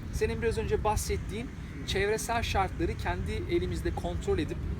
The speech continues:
Speaker 2: Evet.
Speaker 1: biyolojik, e, hormonal seviyelerimizi, işte dopamin, işte serotonin hormonlarını artırarak,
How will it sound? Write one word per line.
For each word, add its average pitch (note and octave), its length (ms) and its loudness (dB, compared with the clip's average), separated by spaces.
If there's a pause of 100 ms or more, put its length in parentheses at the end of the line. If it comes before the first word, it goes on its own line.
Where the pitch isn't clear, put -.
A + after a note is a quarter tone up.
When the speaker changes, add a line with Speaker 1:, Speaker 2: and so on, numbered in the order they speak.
(360)
Speaker 2:
Evet. D3+ 100 0
Speaker 1:
biyolojik, G#3+ 680 0
e, D#3 440 4
hormonal F#3+ 560 2
seviyelerimizi, D#3 720 4
işte - 260 -2
dopamin, D#3+ 480 0
işte D#3 300 0
serotonin E3+ 460 2
hormonlarını E3 720 6
artırarak, - 460 10